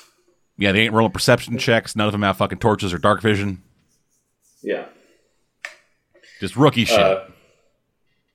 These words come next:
Speaker 2: yeah, at which point, for, in the co-, in the context of the first episode, Goblin Slayer, Slayer spends the next ten minutes just strategically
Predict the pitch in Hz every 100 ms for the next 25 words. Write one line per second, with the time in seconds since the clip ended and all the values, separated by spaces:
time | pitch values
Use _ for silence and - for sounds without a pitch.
0 | - 107 98 110 117 127 - 123 113 95
1 | - - 113 104 98 - 104 104 - 117
2 | 123 113 110 120 113 113 - 101 107 110
3 | 104 104 - - 101 101 95 - - -
4 | - 117 107 104 - 113 104 101 101 -
5 | - 107 98 95 - 113 101 98 107 104
6 | 98 - - - - 110 101 101 98 92
7 | - - - - - - - _ _ _
8 | - 113 - - - _ _ _ - -
9 | 117 - - 131 123 131 - 117 110 104
10 | -